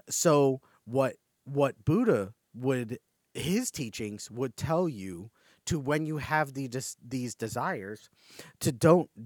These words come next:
do not act when you feel them, but rather to sit with them, spend time with it. Don't fight it. Just sit with it. Feel it.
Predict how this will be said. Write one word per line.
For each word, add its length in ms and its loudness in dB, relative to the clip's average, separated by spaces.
do 160 2
not 260 2
act 560 0
when 340 2
you 120 -4
feel 320 0
them, 180 -16
but 340 8
rather 400 2
to 120 -4
sit 300 0
with 220 -2
them, 140 -12
spend 420 2
time 340 2
with 220 -6
it. 140 -12
Don't 300 4
fight 360 6
it. 160 6
Just 220 2
sit 180 4
with 240 -2
it. 140 -8
Feel 480 2
it. 120 -14